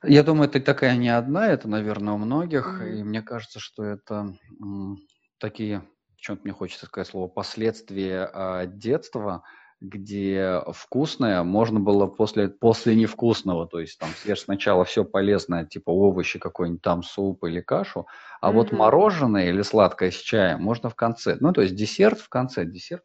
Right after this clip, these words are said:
Speaker 1: вкусное. Вот, десерт сладкое. И это только в конце можно. Никто же не начинает ужин с десерта. И это странно.
Speaker 2: Я.
Speaker 1: Вот, потому что есть люди, которые начинают. То есть вроде бы не принято, но с этого можно начинать.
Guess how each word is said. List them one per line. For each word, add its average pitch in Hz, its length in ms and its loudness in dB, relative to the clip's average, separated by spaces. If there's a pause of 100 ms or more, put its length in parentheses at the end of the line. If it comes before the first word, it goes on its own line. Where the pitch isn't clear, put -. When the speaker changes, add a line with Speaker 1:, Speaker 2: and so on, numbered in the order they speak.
Speaker 1:
вкусное. - 540 -12 (800)
Вот, 98 280 0
десерт - 320 -10
сладкое. - 400 -4
И - 60 -2
это 139 200 0
только 127 220 -2
в - 80 -20
конце 107 340 -4
можно. 87 380 -6 (360)
Никто 110 260 -2
же 156 100 0
не 117 80 2
начинает 117 560 -2
ужин 101 300 -2
с 90 60 -14
десерта. 101 640 -4 (420)
И 107 100 -4
это 95 200 -6
странно. 170 340 6
Speaker 2:
Я. 160 100 -2 (1400)
Speaker 1:
Вот, 101 400 -4
потому 107 320 -2
что - 160 -4
есть 87 340 -2
люди, 123 180 6
которые 95 380 2
начинают. 104 640 0
То - 80 -6
есть 80 120 -6 (300)
вроде 110 240 6
бы - 100 -2
не 113 80 2
принято, 175 580 2 (240)
но 113 80 0
с - 100 -4
этого 120 240 4
можно 107 320 2
начинать. 101 460 0